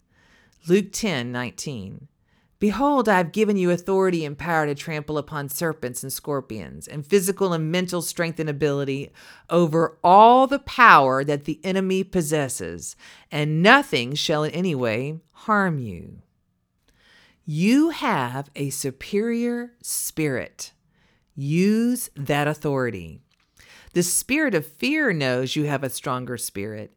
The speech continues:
You need to know it too. This is one reason the spirit of fear tries to make itself appear bigger and intimidate.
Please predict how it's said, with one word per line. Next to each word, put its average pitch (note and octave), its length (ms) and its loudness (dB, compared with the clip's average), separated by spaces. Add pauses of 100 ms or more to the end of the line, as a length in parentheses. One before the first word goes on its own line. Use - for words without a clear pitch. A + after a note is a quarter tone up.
(120)
You F3+ 240 0
need D3 220 -2
to C#3 80 -6
know A#2+ 240 -4
it G2 160 -8
too. - 400 -10 (640)
This A#3+ 180 0
is A3 140 -6
one A3+ 240 0
reason G#3+ 480 0
the D3 80 -4
spirit E3 360 -2
of D3 100 -2
fear D3+ 220 -2
tries E3+ 540 -2
to D#3+ 100 -10
make D3 300 -8
itself D3+ 480 -6
appear D3 400 -4
bigger D3+ 580 0
and C#3+ 160 -10
intimidate. C3+ 1000 -8